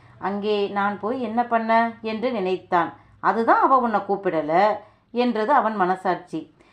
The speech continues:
இரவு வீட்டிற்கு வந்தபோது ஏனோ வீடு வெறுமையாக இருந்த மாதிரி இருந்தது. அதுவும் அவன் பகுதி இருளில் மூழ்கி இருக்க, வழக்கம்போல் லைட்டை ஆன் பண்ண,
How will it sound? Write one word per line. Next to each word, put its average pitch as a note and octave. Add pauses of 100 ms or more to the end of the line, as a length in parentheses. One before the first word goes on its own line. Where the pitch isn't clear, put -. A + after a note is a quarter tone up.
(140)
இரவு D4+
வீட்டிற்கு B3
வந்தபோது F#3+
ஏனோ A#3
வீடு A#3+
வெறுமையாக B3
இருந்த G3
மாதிரி F#3+
இருந்தது. F3+ (280)
அதுவும் G#3
அவன் F#3+
பகுதி A3
இருளில் A#3
மூழ்கி A3+
இருக்க, G3 (240)
வழக்கம்போல் G3+
லைட்டை G3
ஆன் F#3+
பண்ண, F#3+